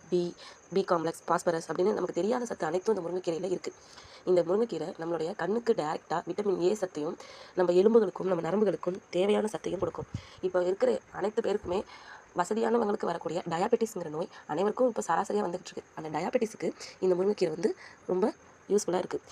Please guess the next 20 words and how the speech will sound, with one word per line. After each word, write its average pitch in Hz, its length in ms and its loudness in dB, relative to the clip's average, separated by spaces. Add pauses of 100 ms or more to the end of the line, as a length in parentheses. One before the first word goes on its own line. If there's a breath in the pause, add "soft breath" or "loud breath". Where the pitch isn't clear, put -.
(180 loud breath)
கர்ப்பப்பை 240 380 6
கோளாறு 180 320 -2
பிரச்சனைகளுக்கு 170 480 -2 (160)
பெண்களுக்கு 226 420 2
இந்த 196 100 0
முருங்கைக்கீரை 185 360 0 (300 loud breath)
மிகவும் 208 400 4
அவசியமா 180 420 -2
தேவைப்படுது. 165 320 0 (280 loud breath)
பற்களின் 208 380 4 (160)
உறுதி 202 220 2 (1000)
அதிகரிக்கிறது. 190 500 4 (560 loud breath)
இந்த 170 140 -2 (140)
கீரை 208 240 0
வந்து 160 140 -2 (400 loud breath)
நீளமான 226 420 0
முடி 185 160 0
வளர்றதுக்கும் 170 500 -6 (160)
நம்ம 175 200 -2
முடி 185 120 2